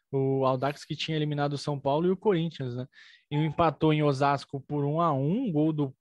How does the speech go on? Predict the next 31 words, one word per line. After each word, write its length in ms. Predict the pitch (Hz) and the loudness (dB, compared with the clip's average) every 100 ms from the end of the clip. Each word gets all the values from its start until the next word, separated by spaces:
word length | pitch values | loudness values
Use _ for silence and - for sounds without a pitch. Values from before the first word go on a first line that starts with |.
| _ _ - | _ _ -18
grande 640 | 147 135 160 196 156 147 | -4 0 2 2 0 -2
Ronaldo 540 | 123 139 135 135 135 135 | 0 0 2 0 0 0
Mendes. 340 | 131 180 180 | 0 -2 -2
O 20 | |
Santos 200 | 147 139 | -4 -4
tá 240 | - 139 143 131 | 0 0 0 -6
sendo 280 | - 139 139 | -6 -4 0
dominado 480 | 143 147 131 131 147 | 0 0 0 0 -2
e 40 | |
conseguiu 380 | 135 131 131 135 | -6 -10 -8 -8
um 60 | 131 | -8
empate. 480 | 123 131 165 - _ _ - - - - - _ - | -4 -2 -4 -6 _ _ -20 -20 -20 -20 -20 _ 0
E 140 | 185 | 4
na 240 | 220 202 | 6 6
Vila, 420 | 139 127 180 254 202 | 6 4 4 6 4
um 160 | 160 | 2
gol 220 | 147 190 | 6 6
do 80 | 220 | 8
Ricardo 280 | 196 196 190 | 6 6 6
Oliveira 540 | 185 175 139 185 226 214 _ | 4 2 4 2 2 -4 _
com 300 | - 214 247 | -4 0 2
o 40 | |
Audax 500 | 233 202 190 202 - - 175 - | 4 4 2 0 -8 -16 -20 -6
completamente 920 | 214 190 202 233 269 214 214 233 233 | -4 2 4 6 6 6 6 4 0
superior 540 | - 214 240 208 208 | 0 0 4 6 6
ao 100 | 220 | 4
Santos 340 | 226 - 202 196 | 2 0 -2 0
na 120 | 196 | -4
partida, 480 | 190 220 - 160 139 | -2 -4 -2 0 0
né, 100 | 143 | 0
Fernando? 340 | 139 127 120 | -2 -4 -4